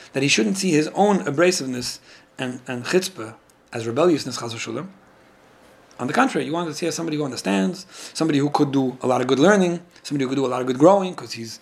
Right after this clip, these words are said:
wow, you, you, you have the capabilities, you have the talent, you have the qualities.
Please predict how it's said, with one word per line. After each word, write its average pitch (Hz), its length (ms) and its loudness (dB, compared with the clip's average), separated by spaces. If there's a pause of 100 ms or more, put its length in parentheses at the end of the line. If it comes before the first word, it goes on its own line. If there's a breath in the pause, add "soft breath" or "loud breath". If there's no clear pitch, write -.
(260 loud breath)
wow, 151 420 0
you, 127 200 -8
you, 143 200 -2
you 147 200 -2
have 160 180 4
the 127 60 -8
capabilities, 160 580 2
you 135 40 -4
have 117 80 -10
the 120 60 -16
talent, 202 280 -4
you 135 40 -6
have 120 80 -10
the - 60 -14
qualities. 190 420 0